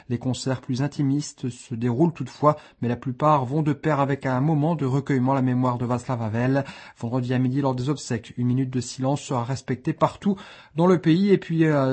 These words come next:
précisons que dans quelques instants, dans les faits événements, nous reviendrons sur la participation de milliers de personnes au cortège funéraire qui a accompagné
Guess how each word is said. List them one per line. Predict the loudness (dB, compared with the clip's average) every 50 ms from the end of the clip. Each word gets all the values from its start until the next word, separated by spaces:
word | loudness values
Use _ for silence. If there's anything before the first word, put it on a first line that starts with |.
| 0
précisons | -2 -2 -4 -4 -4 -4 -2 -2 -2 0
que | 0 0
dans | 0 0
quelques | 2 2 0 0 0 0 0 0
instants, | 0 0 -2 -2 -4 -6 -4
dans | -4 -4
les | -4 -6 -6
faits | -8 -6 -4
événements, | -2 -2 0 0 0 0 0 0 0
nous | 0 0 0
reviendrons | -2 -2 0 0 0 0 0 0 0 0 0 -2 -6 -12 -20 -20 -20
sur | -20 -8 -4 0
la | 2 2 0 0
participation | 0 -2 -2 0 0 -2 -4 -2 -6 -2 0 0 0 0 -2 -4 -2 0
de | 0 2
milliers | 2 4 4 4 2 0 0 2 2 2
de | 2 2
personnes | 0 0 -2 -4 -4 -6 -4 -2 -2 -2 -2
au | -2 -4
cortège | -6 -6 -8 -10 -6 -6 -6 -6 -6
funéraire | -4 -4 -4 -2 -2 -2 -4 -6 -6 -8
qui | -8 -6 -6
a | -6
accompagné | -6 -8 -10 -8 -4 -4 -2 0 0 0